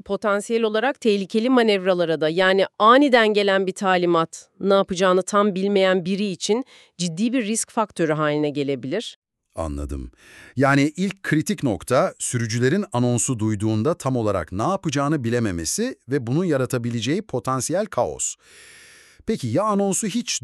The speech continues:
Speaker 2: duymayanlar? Bu da sistemin şu anki haliyle ilgili önemli bir soru işareti, değil mi?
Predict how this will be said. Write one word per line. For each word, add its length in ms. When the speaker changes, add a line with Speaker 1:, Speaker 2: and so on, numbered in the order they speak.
Speaker 2:
duymayanlar? 1000
Bu 140
da 100
sistemin 500
şu 220
anki 240
haliyle 500
ilgili 220
önemli 420
bir 40
soru 240
işareti, 500
değil 120
mi? 120